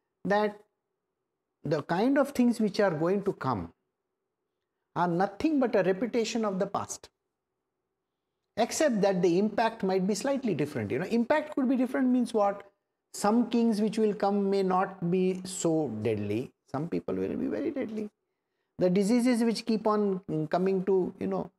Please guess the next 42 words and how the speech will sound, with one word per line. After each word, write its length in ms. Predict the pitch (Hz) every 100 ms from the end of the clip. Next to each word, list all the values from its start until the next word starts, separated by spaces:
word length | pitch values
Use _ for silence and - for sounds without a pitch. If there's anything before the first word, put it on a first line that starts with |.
| _ _ _ _ _ _ -
Mister 300 | 143 156 156
Bill 220 | 160 190
Gates, 480 | 170 175 170 - - _ _ _ _ _
he 100 | 180
keeps 320 | 170 190 180
on 200 | 165 156
saying 300 | 151 156 156
every 200 | 131 151
now 200 | 156 143
and 220 | 143 139 135
then, 160 | 131 - _ -
the 100 | 170
biggest, 460 | 170 214 277 294 247 180 165 -
the 260 | - 156 151
biggest 540 | 139 131 196 277 -
tragedy 440 | 196 185 202 262 262
that 180 | 226 208
is 100 | 196
ever 280 | 175 220 214
going 260 | 196 196
to 80 | 190
come 240 | 170 165
up 200 | 180 180
in 140 | 165 151
life 400 | 131 139 143 135 _ _ _ _ _ _ _ 156
is 140 | 165
some 280 | - 214 226
disease 380 | 190 185 214 190
which 180 | 180
will 120 | 185 170 -
ki-, 340 | 190 190 165 _ _
kill 180 | - 208
millions 460 | 185 185 196 208 175
of 160 | 135
people. 280 | - 113 - - _ _ _ _ _ _ _ _ _ _ -
And 120 | 160
that 160 | 170 196
is 100 | 214
what 140 | 233
he's 240 | - 220
scared 360 | 226 - 143 127
of. 120 | 95